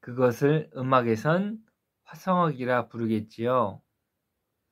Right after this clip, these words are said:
자신의 완성, 그것은 무엇을 의미하는지요? 음악의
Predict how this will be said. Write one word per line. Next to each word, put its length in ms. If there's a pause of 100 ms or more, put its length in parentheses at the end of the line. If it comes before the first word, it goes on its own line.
(640)
자신의 500
완성, 760
그것은 720
무엇을 720 (200)
의미하는지요? 1120 (2000)
음악의 920